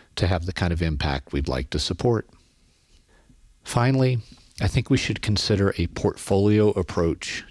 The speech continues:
to doing good in the world. Sure, some of us might be so constrained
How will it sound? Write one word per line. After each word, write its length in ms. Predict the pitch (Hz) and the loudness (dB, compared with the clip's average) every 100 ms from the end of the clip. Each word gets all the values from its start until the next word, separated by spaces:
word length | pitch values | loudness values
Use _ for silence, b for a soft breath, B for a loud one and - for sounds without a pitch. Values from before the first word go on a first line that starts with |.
| - | -4
to 120 | 90 | -2
doing 300 | 87 85 76 | 0 0 0
good 180 | 76 76 | 0 0
in 120 | 69 | -2
the 80 | 78 | -2
world. 480 | - 117 107 110 - _ B B B B B B B B | -4 -4 -6 -8 -16 _ B B B B B B B B
Sure, 260 | - - 120 | -2 2 2
some 240 | - 151 | 2 2
of 140 | 175 156 | 2 2
us 160 | - | 0
might 240 | 120 104 98 | 0 -2 0
be 80 | |
so 240 | 95 - 127 | -2 2 2
constrained 840 | - 104 - 104 101 78 58 - | 2 -4 -2 0 0 -2 -6 -10